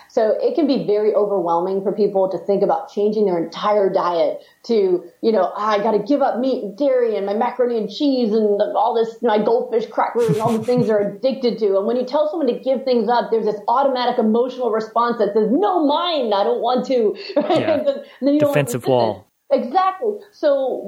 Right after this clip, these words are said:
Speaker 1: my greatest signi-, suggestion that has really transformed people's lives and the greatest,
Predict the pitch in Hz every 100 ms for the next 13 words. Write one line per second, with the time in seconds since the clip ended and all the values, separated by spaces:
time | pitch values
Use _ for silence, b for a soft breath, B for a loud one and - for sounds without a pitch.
0 | 226 254 320 330 - - _ 269 277 294
1 | 302 311 - 240 220 208 - - 233 226
2 | 233 - 202 196 202 202 190 190 254 339
3 | 262 247 226 220 220 220 208 196 180 165
4 | 180 175 170 185 190 190 220 233 254